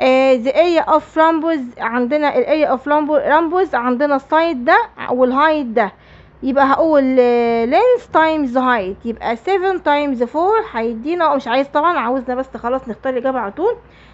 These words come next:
يبقى هختار سي. آه، how many، عندنا كام؟ three over four are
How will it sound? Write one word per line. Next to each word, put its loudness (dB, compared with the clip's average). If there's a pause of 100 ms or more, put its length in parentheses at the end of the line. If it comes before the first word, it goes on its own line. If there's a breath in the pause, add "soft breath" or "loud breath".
(200 loud breath)
يبقى 0
هختار -2
سي. -14 (640 loud breath)
آه، 2
how 4
many، 0
عندنا -2
كام؟ -2
three -4
over 2
four 2 (120)
are 2